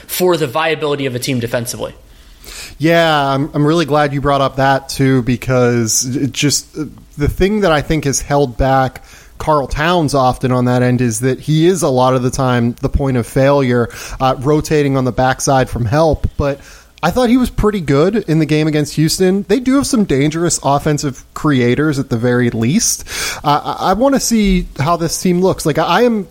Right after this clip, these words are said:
Speaker 2: I'm pleasantly very optimistic about the Timberwolves. I took their over in the preseason. I didn't bet it, but I, I, when I did the over-under podcast with Robbie Calland, I, I thought that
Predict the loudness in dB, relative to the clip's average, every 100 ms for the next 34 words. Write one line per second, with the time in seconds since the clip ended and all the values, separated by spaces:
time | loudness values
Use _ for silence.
0 | -2 -2 0 0 0 0 -2 -2 0 0
1 | -2 -4 0 2 2 2 0 -2 -2 -2
2 | 0 -2 -2 0 -2 -2 -2 2 2 2
3 | -2 -2 0 0 2 2 2 0 0 -2
4 | -2 -2 0 2 0 0 0 2 0 0
5 | 0 2 0 -2 -2 -2 -4 -14 -20 -20
6 | -20 -6 -6 -2 -2 -2 -4 -2 -2 -4
7 | -10 -10 -4 -2 -2 0 2 2 2 0
8 | 0 0 0 0 0 0 -2 0 0 0
9 | -2 0 2 2 2 0 0 -2 -4 -8
10 | -2 0 0 0 0 -2